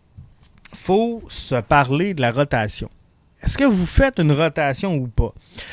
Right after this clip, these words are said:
Demain soir, le C F Montréal va chercher à mettre la main sur une dix-septième victoire cette saison. L'objectif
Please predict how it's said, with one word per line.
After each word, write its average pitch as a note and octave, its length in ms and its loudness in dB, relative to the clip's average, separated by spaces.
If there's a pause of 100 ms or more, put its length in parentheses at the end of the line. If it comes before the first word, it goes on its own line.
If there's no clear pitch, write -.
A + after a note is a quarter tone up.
(180)
Demain A#3 420 8
soir, B3 640 6
le D#3+ 120 8
C G3+ 400 2 (140)
F - 720 -18
Montréal F3+ 1200 6 (500)
va E3 840 6
chercher - 760 4 (1160)
à A2 120 -6
mettre F#3 280 2
la - 100 6
main F#3 180 2
sur C3+ 300 0
une B2+ 140 6
dix-septième D#3+ 1200 -2
victoire D3 800 2
cette C3 240 -4
saison. A2 420 -4 (920)
L'objectif G3 1080 4